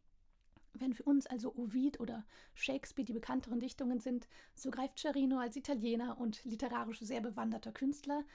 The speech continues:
zu Marinos Dichtung und macht sie zur Grundlage seines Librettos.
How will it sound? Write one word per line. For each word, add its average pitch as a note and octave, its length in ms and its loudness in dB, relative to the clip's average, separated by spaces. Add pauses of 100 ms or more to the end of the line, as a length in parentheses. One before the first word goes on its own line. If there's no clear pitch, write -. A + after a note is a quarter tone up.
(320)
zu - 160 0
Marinos A#3+ 560 4
Dichtung A3+ 380 -6
und A3+ 60 0
macht A3 180 -6
sie A#3 220 -2
zur A#3+ 140 -10
Grundlage G#3+ 440 -4
seines G#3 260 -6
Librettos. - 640 -14